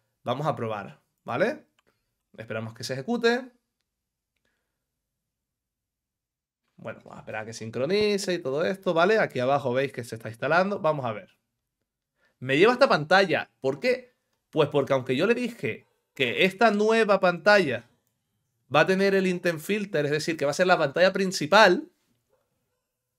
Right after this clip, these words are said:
esta también lo tiene. Y esto está mal. Y esto Android Studio te lo debería quitar automáticamente o debería ser inteligente. Si yo le digo que la otra es pantalla principal,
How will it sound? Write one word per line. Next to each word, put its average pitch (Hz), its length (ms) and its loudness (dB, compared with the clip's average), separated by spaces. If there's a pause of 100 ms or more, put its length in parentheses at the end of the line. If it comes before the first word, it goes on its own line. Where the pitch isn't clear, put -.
(400)
esta 185 260 4
también 233 300 4
lo 214 120 2
tiene. 202 460 0 (240)
Y 139 140 -2
esto 165 180 -2
está 214 180 2
mal. 156 380 2 (300)
Y - 100 -6
esto 151 220 2
Android 190 280 4
Studio 196 300 -2
te 208 100 0
lo 170 140 2
debería 143 380 0
quitar 165 240 -2
automáticamente 160 1000 -2
o 135 100 -2
debería 127 240 -4
ser 165 140 -4
inteligente. 151 540 -2
Si - 120 -10
yo 120 60 -2
le 135 60 -2
digo 147 220 -4
que 120 80 -8
la 113 100 -2
otra 147 200 -2
es - 40 -16
pantalla 120 300 -6
principal, 160 580 0